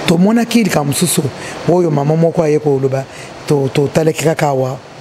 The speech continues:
Oye na ndako ya moto. Okoti mama wana, tokoti bana.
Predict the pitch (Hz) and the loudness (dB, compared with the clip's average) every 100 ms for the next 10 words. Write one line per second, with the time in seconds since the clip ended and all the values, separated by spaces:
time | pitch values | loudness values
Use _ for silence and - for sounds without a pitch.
0 | - 415 370 381 370 196 196 170 151 143 | 2 4 4 2 2 2 2 0 -2 -6
1 | - - - - 147 156 170 196 151 151 | -10 -16 -18 -6 -2 -2 0 0 2 0
2 | 143 135 139 123 139 143 139 127 | 0 -2 -2 -4 -4 -2 -2 -2